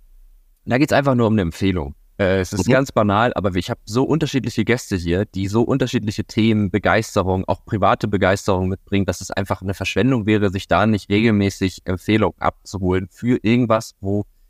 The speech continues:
Speaker 1: du der Meinung bist, dass sich die HörerInnen dieses Podcasts das unbedingt mal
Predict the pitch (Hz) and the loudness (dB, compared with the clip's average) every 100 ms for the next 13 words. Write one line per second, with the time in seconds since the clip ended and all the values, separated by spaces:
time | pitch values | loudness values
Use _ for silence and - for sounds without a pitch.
0 | _ 131 131 110 101 117 113 110 107 - | _ 0 2 4 4 2 2 -2 -2 -8
1 | _ _ _ 95 - 98 - 92 101 104 | _ _ _ -6 -2 -4 -2 0 2 2
2 | 101 95 98 98 98 - 104 - 98 95 | 2 2 0 0 -4 -4 -6 -4 -4 -4
3 | - 110 110 101 104 92 87 85 | -2 0 2 2 0 0 0 0